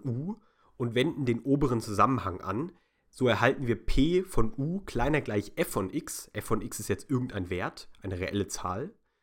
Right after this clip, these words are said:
Da u gleich verteilt ist auf null, eins, ist das nichts anderes als f von x selbst. F von x ist ja irgendeine Zahl zwischen null und eins und die Verteilungsfunktion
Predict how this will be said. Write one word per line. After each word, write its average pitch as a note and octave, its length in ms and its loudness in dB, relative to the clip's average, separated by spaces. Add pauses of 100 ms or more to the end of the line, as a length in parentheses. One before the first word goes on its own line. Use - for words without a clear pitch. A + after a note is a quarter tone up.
(260)
Da A2 140 -2
u F#3 220 4
gleich A#2+ 320 0
verteilt G2 400 0
ist - 180 -6
auf G2 160 -4
null, A#2+ 240 4
eins, G#2+ 480 0
ist - 200 -6
das A2+ 140 -4
nichts D#3+ 360 -2
anderes C3 400 -2
als A2+ 180 -6
f A#2 160 -6
von A2+ 180 -2
x - 220 -8
selbst. - 460 -2 (520)
F A#2+ 120 -2
von B2+ 140 4
x D#3+ 180 -2
ist B2 120 -4
ja G#2+ 340 4
irgendeine B2 420 2
Zahl A#2 300 0
zwischen A2+ 240 -4
null A2 180 4
und G#2 140 -4
eins - 280 -2
und B2+ 100 -4
die A2 60 -2
Verteilungsfunktion B2+ 1200 0